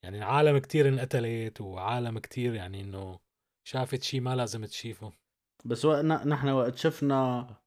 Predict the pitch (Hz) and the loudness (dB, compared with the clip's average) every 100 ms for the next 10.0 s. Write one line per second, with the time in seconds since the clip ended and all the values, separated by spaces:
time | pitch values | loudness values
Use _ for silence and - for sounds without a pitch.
0 | - 110 107 107 104 104 101 139 131 123 | -10 -4 -2 0 0 -2 -2 0 2 2
1 | - 127 113 117 110 117 117 131 131 131 | 2 0 2 0 -4 0 2 2 4 2
2 | 131 135 131 123 - - 127 120 101 107 | 0 -4 0 0 -2 -2 2 2 2 0
3 | 110 131 110 110 98 120 117 117 123 123 | 0 0 2 0 0 0 2 2 2 2
4 | 123 139 135 117 113 110 - 113 - 104 | 4 6 6 4 0 -4 -4 -4 0 0
5 | 98 92 123 120 104 104 - 113 101 92 | 2 2 0 -2 -10 -12 -10 -8 -8 -10
6 | 92 90 - 92 90 92 - 101 - 87 | -12 -12 -14 -14 -14 -14 -16 -18 -18 -18
7 | 87 90 - 90 - 101 - - - - | -16 -16 -18 -20 -18 -18 -20 -20 -20 -10
8 | 104 110 107 131 123 120 113 113 - 107 | -4 -2 0 0 2 0 0 -2 -4 -2
9 | 104 101 104 98 - - - 98 101 98 | 0 0 -2 -4 -10 -20 -20 -16 -14 -14